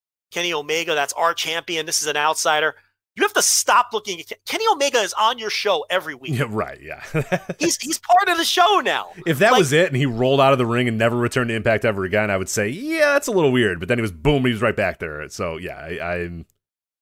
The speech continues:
Speaker 1: Dude, he's a kayfabe outsider. He's on the show every week. Kenny Omega's on Impact now.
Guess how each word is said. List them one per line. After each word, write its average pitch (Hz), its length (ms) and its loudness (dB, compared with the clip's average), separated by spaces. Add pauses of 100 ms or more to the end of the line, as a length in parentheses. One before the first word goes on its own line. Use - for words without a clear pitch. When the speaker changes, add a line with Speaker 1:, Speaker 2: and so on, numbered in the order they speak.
(260)
Speaker 1:
Dude, 262 180 -6
he's 240 160 -2
a 233 60 2
kayfabe 202 760 -2
outsider. 127 600 0
He's 202 200 -4
on 233 220 0
the 233 100 -2
show 233 440 2
every 202 280 -2
week. 202 280 -10 (300)
Kenny 330 260 -2
Omega's 269 340 2
on 220 140 4
Impact 190 320 -4
now. 117 200 -10